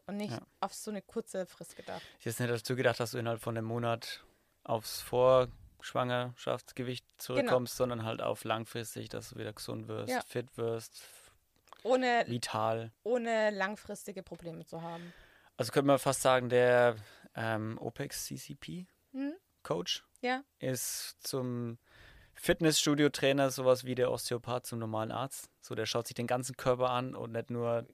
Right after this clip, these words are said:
Speaker 1: Genau,
Speaker 2: das,
Speaker 1: ja.
Speaker 2: was weh tut.
Speaker 1: Ja, könnte man so sagen, ja.
Speaker 2: Mm, okay. Also so ein ganzheitlicher Ansatz, äh, um dich einfach gesund und vital durchs Leben zu bringen und nicht
Speaker 1: Genau.
Speaker 2: nur um schnelle Fitnesserfolge zu erzielen.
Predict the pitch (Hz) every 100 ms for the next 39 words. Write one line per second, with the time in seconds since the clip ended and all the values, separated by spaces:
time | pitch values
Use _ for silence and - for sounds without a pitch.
0 | _ - 320 214 175 - 202 123 110 120
1 | 123 - 131 - _ _ 226 - _ _
2 | _ _ - 294 294 226 226 262 - 123
3 | 127 120 170 101 107 - 113 - 107 110
4 | _ _ _ _ _ _ _ _ - 110
5 | - 117 120 131 135 120 117 120 117 123
6 | 123 123 - - - _ _ - 113 110
7 | 110 110 107 - 110 104 107 - - 120
8 | 117 107 107 110 107 104 107 107 104 -
9 | 110 107 104 104 277 110 107 107 107 -
10 | 107 104 110 - - 117 - 113 113 -
11 | 117 113 - 117 - 110